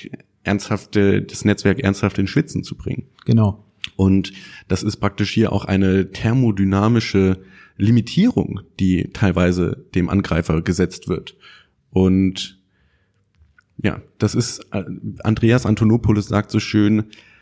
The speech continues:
Speaker 1: das ist kein Bug, das ist ein Feature, ja,
Speaker 2: Genau.
Speaker 1: dass die Energie
Speaker 2: Genau.
Speaker 1: verbraucht wird.
Speaker 2: Saifuddin, äh, Amus sagt das genauso. Ähm, und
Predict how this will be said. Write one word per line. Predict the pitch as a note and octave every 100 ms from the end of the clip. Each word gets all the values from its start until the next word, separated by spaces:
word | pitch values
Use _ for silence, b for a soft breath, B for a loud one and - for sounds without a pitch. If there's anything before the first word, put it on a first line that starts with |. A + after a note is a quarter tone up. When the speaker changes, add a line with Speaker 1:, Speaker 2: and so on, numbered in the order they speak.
| B B B _
Speaker 1:
das | A2 A#2
ist | B2 C3+ -
kein | - G#2+ B2 C3
Bug, | G2+ C#3+ - - -
das | A2
ist | - A2 -
ein | G#2
Feature, | - F3+ - - - -
ja, | -
Speaker 2:
Genau. | C#3+ A#2 G#2+
Speaker 1:
dass | - -
die | F2+
Energie | F2+ F2 G2
Speaker 2:
Genau. | F#2
Speaker 1:
verbraucht | B2 A#2+ A#2 - G2
wird. | F#2+ -
Speaker 2:
Saifuddin, | - C#3 D3+ C#3 C#3 C#3
äh, | D3 C#3+ -
Amus | B2 C#3+ -
sagt | C3 B2+
das | A#2+ -
genauso. | A2+ B2 E3+ G3 G3 - -
Ähm, | C#3+ C#3 C#3+ C#3+ B B B
und | - C#3+ C#3+ -